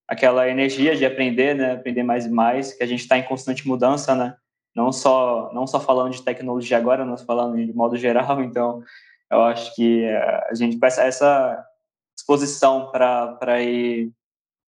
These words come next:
aprender cada vez mais e sair da, da zona de conforto, eu acho que também é um, um ponto muito, muito positivo da,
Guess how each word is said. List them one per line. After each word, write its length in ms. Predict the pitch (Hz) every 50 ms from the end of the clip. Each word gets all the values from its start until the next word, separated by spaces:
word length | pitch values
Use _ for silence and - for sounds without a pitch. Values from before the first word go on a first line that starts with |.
| _ _ _ -
aprender 340 | 127 123 127 131 127 131 123
cada 260 | 123 127 127 131 127
vez 220 | 120 127 123 120
mais 540 | - 113 113 120 131 131 127 127 120 113 113
e 120 | 117 117 117
sair 300 | 117 - 123 120 120 117
da, 280 | 127 117 117 113 110 110
da 120 | 113 117
zona 220 | 113 117 120 120
de 100 | 117 -
conforto, 420 | - 120 120 _ - 117 117 117 -
eu 60 | 120
acho 220 | 120 117 - - -
que 240 | 123 120 117 117 - _ _ _ _ _ _ _ _ -
também 200 | - - 120 120 120
é 20 |
um, 560 | 120 120 120 120 120 120 120 117 117 113 113 - _ _ _ _ -
um 100 | 117 117
ponto 280 | 117 117 117 117 120 120
muito, 680 | 117 117 117 117 120 131 127 123 123 120 123 - - _
muito 160 | - 123 120 -
positivo 480 | 135 131 127 127 - - 120 113 120
da, 440 | 120 117 123 123 117 117 110 110 113